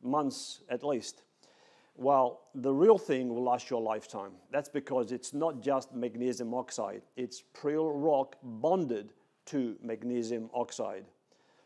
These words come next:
So that's why the real thing will last you forever. The copies, in China is making a lot of copies, not the same thing. It must be genuine prill, and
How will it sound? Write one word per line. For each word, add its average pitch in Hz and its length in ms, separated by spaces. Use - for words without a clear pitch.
So 113 380
that's 131 300
why 123 360
the 117 140
real 156 280
thing 131 400
will 120 260
last 131 340
you 120 260
forever. 110 480
The 110 280
copies, 170 580
in 113 140
China 139 400
is 110 300
making 131 380
a 117 80
lot 131 240
of 156 80
copies, 185 540
not 139 320
the 135 100
same 120 280
thing. 104 420
It 117 240
must 127 480
be 127 300
genuine 131 500
prill, 143 460
and 135 400